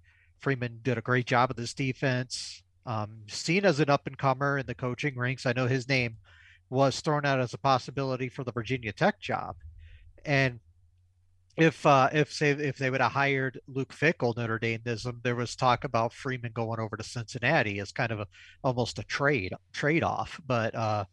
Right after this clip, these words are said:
you know, this is, this is a, I would say it's kind of a tr-, uh,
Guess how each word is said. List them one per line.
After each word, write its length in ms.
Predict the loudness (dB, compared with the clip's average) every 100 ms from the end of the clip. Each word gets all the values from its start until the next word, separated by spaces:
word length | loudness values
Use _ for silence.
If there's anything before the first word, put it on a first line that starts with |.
| -16 -20 -20 -20 -20 -14 2
you 120 | 6
know, 220 | 8 8
this 280 | 6 4 4
is, 200 | 4 2
this 260 | 2 0 0
is 160 | -4 -2
a, 140 | -2
I 140 | 0 0
would 180 | 0
say 640 | -2 0 2 4 4 2 -2 -4
it's 200 | -8 -6
kind 460 | -6 -2 2 2 2
of 120 | 2
a 60 | 2
tr-, 260 | 0 -4 2
uh, 260 | 4 2